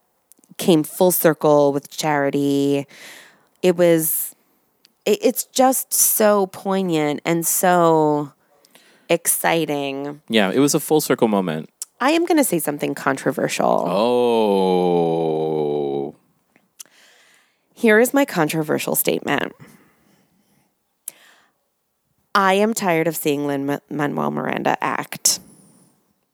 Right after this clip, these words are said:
Speaker 1: Full stop. I believe that he is a genius.
Speaker 2: We just lost all the goodwill.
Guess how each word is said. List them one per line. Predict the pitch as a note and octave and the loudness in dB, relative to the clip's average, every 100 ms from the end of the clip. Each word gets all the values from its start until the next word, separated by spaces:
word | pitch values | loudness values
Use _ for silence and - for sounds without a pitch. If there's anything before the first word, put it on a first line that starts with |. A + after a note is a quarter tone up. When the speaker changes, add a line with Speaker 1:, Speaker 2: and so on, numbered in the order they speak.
| _ _ _ _ _ _ _ _ _ _ _ _ _ | _ _ _ _ _ _ _ _ _ _ _ _ _
Speaker 1:
Full | - - D3+ | -8 -2 0
stop. | - - - - - _ _ _ _ - - - _ _ _ _ _ _ _ _ - | -2 -4 -8 -10 -18 _ _ _ _ -20 -20 -20 _ _ _ _ _ _ _ _ -2
I | G3 F#3+ A3 A#3+ B3+ G#3 | 2 2 2 2 0 -2
believe | F#3 F#3+ E3+ D#3 D#3+ D#3+ E3 | -2 -2 0 0 0 -2 -4
that | D3+ | -4
he | C#3+ - | -4 -2
is | C#3 C3+ | -2 -2
a | |
genius. | C#3+ C3 A#2 C3 D#3 C4 - | -6 -6 -6 -4 -2 -4 -6
Speaker 2:
We | - A2 | -4 0
just | A2+ G#2+ | 0 0
lost | G#2 F2 - | 0 -2 0
all | F2+ | -2
the | F#2 | -2
goodwill. | F2+ F2+ G#2+ | -2 -2 -2